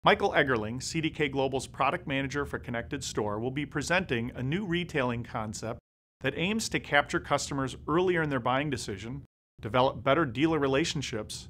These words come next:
and reduce sales cost. This new retailing model is based on best-of-breed practices used by other retailing pioneers such as Apple,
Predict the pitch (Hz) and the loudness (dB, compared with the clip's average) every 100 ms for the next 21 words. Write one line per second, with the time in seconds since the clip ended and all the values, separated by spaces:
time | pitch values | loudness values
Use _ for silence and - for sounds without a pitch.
0 | - 143 143 185 - 170 180 - 104 76 | -6 -2 2 2 2 2 2 -2 -8 -8
1 | - - - _ _ - 170 202 208 185 | -14 -16 -20 _ _ 2 2 4 2 2
2 | 226 160 135 127 117 123 139 117 135 143 | 4 6 6 6 4 4 0 0 0 0
3 | - 123 107 160 190 - 143 156 160 - | 0 0 2 0 0 -4 -2 0 0 0
4 | 151 165 175 165 135 120 156 135 120 139 | 0 2 0 -2 -2 -2 0 0 2 0
5 | - 202 165 127 120 123 110 104 117 110 | 2 2 2 0 0 0 0 -2 -4 -4
6 | 110 123 135 135 - 131 - 170 175 95 | -4 -6 -2 -4 -2 -6 2 2 2 -6
7 | 85 | -12